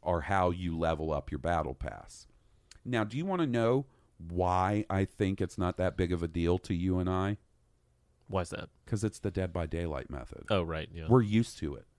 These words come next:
Speaker 1: That's exactly how Dead by Daylight's pass works. You get challenges on your little web that are like, you know, unhook, safely unhook five survivors.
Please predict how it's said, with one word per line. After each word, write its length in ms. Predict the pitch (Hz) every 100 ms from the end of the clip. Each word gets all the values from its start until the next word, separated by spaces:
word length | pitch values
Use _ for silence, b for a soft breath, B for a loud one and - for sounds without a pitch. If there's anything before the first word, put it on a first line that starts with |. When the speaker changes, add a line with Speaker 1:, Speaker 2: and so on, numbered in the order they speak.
| _ -
Speaker 1:
That's 180 | 131
exactly 480 | 135 104 104 - 110
how 140 | 98 92
Dead 260 | 92 90
by 160 | 92 85
Daylight's 520 | 80 92 85 71 - - -
pass 420 | 78 60 - 80
works. 480 | 58 - - - - b b b b -
You 140 | 80
get 260 | 71 92 -
challenges 640 | - 101 104 110 113 104
on 160 | 104 98
your 120 | 101
little 240 | 101 107 117
web 400 | 90 78 92 - - _ _ _ b b b -
that 120 | 85
are 80 | 80
like, 220 | 78 73
you 80 | 78
know, 160 | 71 -
unhook, 520 | 98 104 101 107 - -
safely 460 | 117 120 - 113
unhook 420 | 107 98 104 107
five 320 | - 92 95 87
survivors. 760 | 92 82 80 78 - -